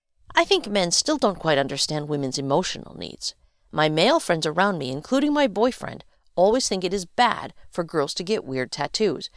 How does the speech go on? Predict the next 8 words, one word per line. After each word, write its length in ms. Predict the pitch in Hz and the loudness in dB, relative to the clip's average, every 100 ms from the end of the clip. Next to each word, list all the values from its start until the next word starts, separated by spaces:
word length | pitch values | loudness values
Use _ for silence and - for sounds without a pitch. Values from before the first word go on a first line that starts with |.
| - - | -12 -2
but 140 | 143 | 0
my 120 | 175 | 0
girlfriends 640 | 156 226 277 - 156 131 - | 0 2 2 0 -8 -8 -12
seldom 500 | - - 180 190 190 | -8 0 0 0 -4
raise 180 | - - | -6 -8
objections." 640 | 92 - - - - - - _ _ _ _ _ _ _ _ _ _ _ _ _ | -6 -8 -10 -12 -12 -14 -16 _ _ _ _ _ _ _ _ _ _ _ _ _
Li 300 | 160 147 131 | -4 -4 -2
Zhuoying, 640 | - 151 208 147 - 170 | 0 2 4 0 -6 -10